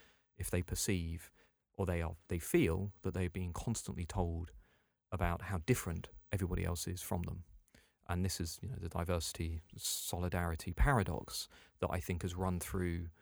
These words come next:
much of our political debate over the last twenty years, and I think will con-, will become much louder unless we can get back to the more interesting conversation about how can we now start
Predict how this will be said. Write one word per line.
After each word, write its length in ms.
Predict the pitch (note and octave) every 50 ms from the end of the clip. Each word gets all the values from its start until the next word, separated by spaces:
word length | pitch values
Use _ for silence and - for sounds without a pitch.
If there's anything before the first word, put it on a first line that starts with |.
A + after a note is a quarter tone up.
| - _ _ _ _ _ _ _ _ _ _
much 400 | - G2 F#2+ F#2 G2+ - - -
of 440 | F#2 F2 E2+ - - - - - - - - - _ -
our 120 | F#2 F2
political 380 | - - - G#2+ - - - F#2
debate 440 | - F2+ F2+ F2+ F2+ F2+ - - - _ - - - _ _ _ _ _ _ -
over 180 | F#2+ F2+ E2+ F2+
the 60 | F2+
last 500 | F2 E2+ E2+ E2+ E2 D#2+ - - - - _ _ _ _ _ _ _ _ _ _ _ _ _ _ _
twenty 240 | - - G2 F2 E2+
years, 560 | E2 F2 G2 G#2+ F#2+ D#2+ - - - F#2 - - -
and 100 | F2+ F#2
I 40 | E2+
think 220 | - - F#2+ - -
will 320 | F2 F2 F2 F2+ F2+ F2+ -
con-, 180 | - - F2+ E2 - _ _ _ -
will 120 | F#2+ F#2+
become 520 | F2+ - F#2 - - G2 F#2 F2+ F2 F2 - -
much 280 | - F#2+ F#2 - - -
louder 500 | F#2+ G2 A2 A#2+ A2 E2+ - - F#2 F#2 - - - - - _ _ _ _
unless 280 | G2 F#2+ F#2 F#2 - -
we 80 | G2+
can 160 | - - - F#2
get 200 | F2+ - - -
back 300 | A2 G2 F2+ - - -
to 140 | - -
the 260 | E2+ F2 E2+ E2 E2+ - - _ _ _ _ _ _ _ _ _ _ _ _ _
more 400 | F#2 F#2 F2+ F2 E2+ F2 F2 - _ -
interesting 440 | - A2 G#2 - G2+ - - F2 E2
conversation 760 | D#2+ F2 E2+ E2 E2 - F2 E2+ E2 - - F2 E2+ F2 E2+ - - - -
about 440 | F2+ E2 F2 F2 F2 E2+ - - - - - -
how 100 | A2 G#2+
can 160 | - - G#2
we 140 | G2 G2 F#2
now 180 | F#2+ G2+ G2 F#2
start 320 | - - - F#2 F#2